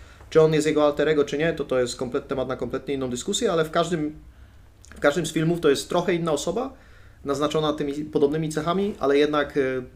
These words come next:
badamy tym każdym filmem inny zestaw wad i myślę, że Dzień Świra się skupia na tym w pewien sposób najbardziej interesującym zbiorze cech,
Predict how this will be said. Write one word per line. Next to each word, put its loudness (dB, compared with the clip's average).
badamy 0
tym -8
każdym 0
filmem -4
inny 0
zestaw -4
wad 2
i -2
myślę, -2
że -4
Dzień -2
Świra -2
się -4
skupia -4
na -2
tym -2
w -18
pewien 4
sposób -2
najbardziej 0
interesującym -4
zbiorze 2
cech, -2